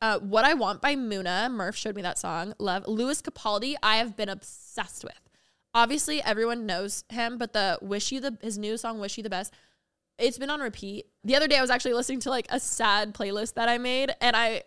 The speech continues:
I had to be like, "Okay, Alicia, it's time to change. Like, we need to listen to some other things." That song was on it, um, and it was really sad, but it was really good. It's really good.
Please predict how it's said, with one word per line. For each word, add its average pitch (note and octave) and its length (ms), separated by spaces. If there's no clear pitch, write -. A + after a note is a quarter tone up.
I A#3 100
had A#3 180
to A3 60
be G#3+ 80
like, G#3 120
"Okay, C#4+ 200
Alicia, D4+ 260
it's C4 140
time A3+ 300
to G#3 220
change. A3+ 380
Like, A3 120
we B3 100
need B3+ 100
to A#3 60
listen A3 240
to F#3+ 120
some G3+ 100
other F#3 140
things." F#3+ 260
That A#3+ 220
song G3+ 360
was F#3 220
on E3+ 220
it, E3+ 180
um, F#3+ 540
and F#3+ 100
it - 80
was A#2 120
really - 180
sad, - 260
but A3 120
it - 20
was G3+ 160
really - 260
good. - 300
It's - 100
really F#3 160
good. - 160